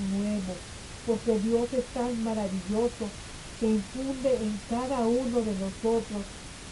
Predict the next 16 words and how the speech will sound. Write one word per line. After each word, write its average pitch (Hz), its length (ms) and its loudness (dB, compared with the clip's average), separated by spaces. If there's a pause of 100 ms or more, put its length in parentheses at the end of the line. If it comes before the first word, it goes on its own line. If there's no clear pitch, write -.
un 220 140 0
amor 214 400 2
diferente 196 760 -2 (100)
para 175 180 -4 (160)
cada 185 280 -4 (120)
persona. 185 640 -6 (2250)
Me 220 100 0
gustaría 226 720 0
que 202 80 -6
pensáramos 185 680 -4
un 208 120 -2
poco 202 340 -2
más 190 220 -2 (1040)
en 220 100 4
el 220 100 2
papel 226 540 2